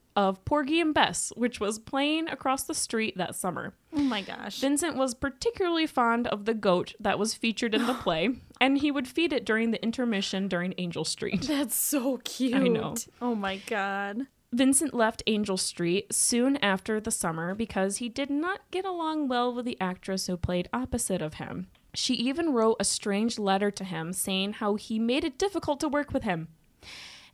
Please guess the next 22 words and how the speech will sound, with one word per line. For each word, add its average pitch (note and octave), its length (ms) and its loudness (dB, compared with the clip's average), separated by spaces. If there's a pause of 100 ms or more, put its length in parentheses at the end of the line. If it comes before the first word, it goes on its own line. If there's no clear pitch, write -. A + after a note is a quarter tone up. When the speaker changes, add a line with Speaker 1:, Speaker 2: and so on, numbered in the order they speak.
Speaker 1:
and A3 200 0
that A3 240 -2
he A3+ 220 -6
did A3 140 -2
not B3 200 0
respect C#4 440 -2
her F3 260 0 (160)
or G#3 200 0
her A3 120 -2
work. F#3+ 380 -2 (260)
Speaker 2:
<laughs> - 140 -16 (800)
Wow. A#3+ 100 0
Speaker 1:
Well, G3+ 420 2
bye. A#3+ 560 2 (420)
Speaker 2:
<laughs> - 480 0 (100)
Speaker 1:
Vincent C#4 500 4
moved B3 420 8
on F3+ 280 4
to C#4+ 100 -2
radio D4 420 8
work, F3+ 460 2
where G#3+ 460 2